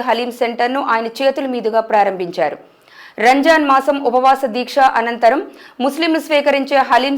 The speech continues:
సెంటర్ను ప్రతి ఏటా నిర్వహించడం మంచి సంప్రదాయమని అన్నారు. పప్పు మరియు సుగంధ ద్రవ్యాలతో మాంసాన్ని నెమ్మదిగా ఉడికించడం ద్వారా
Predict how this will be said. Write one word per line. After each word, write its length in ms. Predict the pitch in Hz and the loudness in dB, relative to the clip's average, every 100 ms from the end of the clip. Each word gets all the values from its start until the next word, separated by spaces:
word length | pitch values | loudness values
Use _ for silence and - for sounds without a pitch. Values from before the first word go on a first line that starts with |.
| 277 | 0
సెంటర్ను 480 | 262 254 247 220 220 220 - | -2 2 0 0 -6 -4 0
ప్రతి 220 | 233 269 254 | 0 0 0
ఏటా 180 | 247 269 269 | 2 2 2
నిర్వహించడం 580 | 233 240 240 240 240 226 240 - - - 247 | 0 -2 -4 -4 -4 -4 -6 -16 -14 -2 0
మంచి 220 | 277 294 - | 0 -4 0
సంప్రదాయమని 720 | 262 262 285 294 277 233 208 185 | 0 0 0 0 0 -2 -2 -2
అన్నారు. 260 | 170 147 - - _ _ _ - _ 240 | -2 -4 -8 -18 _ _ _ -20 _ 2
పప్పు 280 | 247 240 330 277 | 2 2 0 4
మరియు 240 | 262 269 277 | 2 2 0
సుగంధ 320 | 262 254 269 262 | 0 0 0 0
ద్రవ్యాలతో 540 | 254 247 254 254 254 269 269 226 | 0 2 2 2 2 2 2 0
మాంసాన్ని 440 | 220 233 269 262 247 | 0 2 0 0 -2
నెమ్మదిగా 400 | 220 233 247 247 240 | -4 -4 0 2 2
ఉడికించడం 500 | 233 233 226 240 233 220 | -2 -6 -4 -4 -2 0
ద్వారా 280 | 220 247 | 2 4